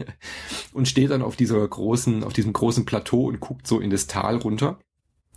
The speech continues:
äh, was ja auch eine Anspielung ist an diesen, äh, an das Handbuch aus dem N E S Spiel.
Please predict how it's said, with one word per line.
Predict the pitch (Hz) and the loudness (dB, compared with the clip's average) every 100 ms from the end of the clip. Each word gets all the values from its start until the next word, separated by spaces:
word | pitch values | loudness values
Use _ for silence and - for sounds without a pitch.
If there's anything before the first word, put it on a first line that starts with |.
| - | -4
äh, | 110 107 101 | 0 2 2
was | 107 | 0
ja | 113 | -2
auch | 107 | 0
eine | 117 | -2
Anspielung | - 113 - 120 110 | 0 -2 2 2 2
ist | 107 101 | 0 0
an | - 101 | 0 -2
diesen, | 101 104 98 95 | -2 -2 -4 -4
äh, | 101 95 92 - - - - | -4 -4 -6 -14 -20 -18 -2
an | 107 | 0
das | 101 | 0
Handbuch | 113 120 123 113 | 0 0 0 0
aus | 104 | 0
dem | 107 | -2
N | 101 104 | 0 2
E | |
S | 104 127 | 2 0
Spiel. | - 135 151 | 2 2 2